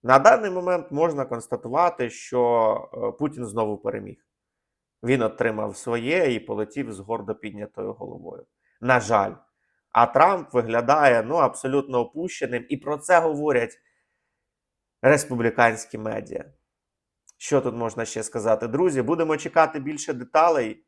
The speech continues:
Звісно ж, я буду для вас, наскільки це можливо, оперативно їх розбирати, е, тут у себе на YouTube-каналі, на своєму Telegram-каналі. Посилання ви знайдете в описі до відео.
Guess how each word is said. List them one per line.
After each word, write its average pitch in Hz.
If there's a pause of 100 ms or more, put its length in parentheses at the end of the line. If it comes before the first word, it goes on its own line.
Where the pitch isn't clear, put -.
Звісно 131
ж, 110
я 117
буду 120
для 113
вас, 120 (360)
наскільки 123
це 120
можливо, 123
оперативно 117
їх 110
розбирати, 113 (400)
е, 107
тут 135
у 110
себе 113
на 113
YouTube-каналі, 131
на 120
своєму 117
Telegram-каналі. 117
Посилання 120
ви 107
знайдете 107
в 101
описі 107
до 98
відео. 104